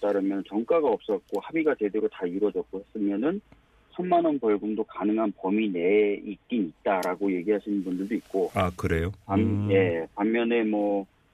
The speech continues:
Speaker 1: 어, 그 당시도 음주운전에 대한 어, 처벌이 강화되는 상황이었고
Speaker 2: 네.
Speaker 1: 또 이분이 이제 보통 일반 민간인이라기보다는 정치를 하셨던 분이기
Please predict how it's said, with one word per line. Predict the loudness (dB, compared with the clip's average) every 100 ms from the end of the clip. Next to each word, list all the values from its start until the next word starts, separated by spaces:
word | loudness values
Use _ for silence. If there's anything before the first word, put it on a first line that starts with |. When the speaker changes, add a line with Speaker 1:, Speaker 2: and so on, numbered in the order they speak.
| _
Speaker 1:
어, | -6 -2 -2 -2
그 | -2
당시도 | 0 0 -2 0 2
음주운전에 | 4 2 2 0 2 0 0 0
대한 | 0 2 2 0 -2 _ _ _
어, | -14 -14
처벌이 | -2 0 4 4 4 4 2 0 -4
강화되는 | -4 -4 0 0 0 -2 -4 -6
상황이었고 | -4 0 0 -2 -4 -2 2 2 2
Speaker 2:
네. | -2 0 0 0
Speaker 1:
또 | 0
이분이 | 0 0 0 0 2
이제 | 0 0
보통 | -4 0 0 0 -4 -8 -6
일반 | -2 0 0 0
민간인이라기보다는 | 2 2 2 0 0 0 0 -2 -2 -2 0 -2 -2 -6 _ _ -8
정치를 | -4 -2 -2 -2
하셨던 | -4 -2 0 0
분이기 | -2 -4 -6 -8 -6 -6